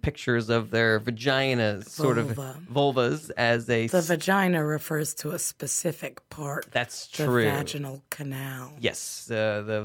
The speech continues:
Speaker 1: vulva is technically the outer part.
Speaker 2: It's the whole thing.
Speaker 1: Yes, that is true. Uh, oh, the vulva is the whole thing. What we would refer to as the vagina is actually the vulva.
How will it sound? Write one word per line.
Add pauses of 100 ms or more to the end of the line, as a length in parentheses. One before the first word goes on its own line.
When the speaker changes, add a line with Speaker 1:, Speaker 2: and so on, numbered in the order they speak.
Speaker 1:
vulva
is
technically
the
outer
part.
Speaker 2:
It's
the
whole
thing.
Speaker 1:
Yes,
that
is
true. (380)
Uh,
oh,
the
vulva
is
the
whole (160)
thing.
What
we
would
refer
to
as
the
vagina
is
actually
the
vulva.